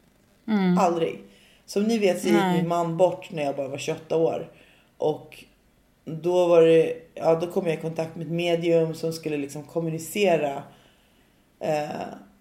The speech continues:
Speaker 2: mellan mig och honom. Och jag bara kände så här, jag bara, he-, alltså jag satt där och bara,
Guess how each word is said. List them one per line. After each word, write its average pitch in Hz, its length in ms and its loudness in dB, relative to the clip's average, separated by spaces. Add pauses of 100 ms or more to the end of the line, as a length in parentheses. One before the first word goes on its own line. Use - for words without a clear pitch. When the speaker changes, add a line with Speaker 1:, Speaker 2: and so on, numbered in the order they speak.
(340)
Speaker 2:
mellan 156 520 -6
mig 151 260 -2
och 156 60 -4
honom. 165 540 0 (760)
Och 190 120 2
jag 220 120 4
bara 226 120 4
kände 170 220 -4
så 165 120 -6
här, - 120 -2
jag 185 140 0
bara, 180 260 2
he-, 190 360 -2
alltså 185 140 -6
jag 208 100 -4
satt 240 180 -4
där 156 120 -2
och 147 80 -8
bara, 135 260 -12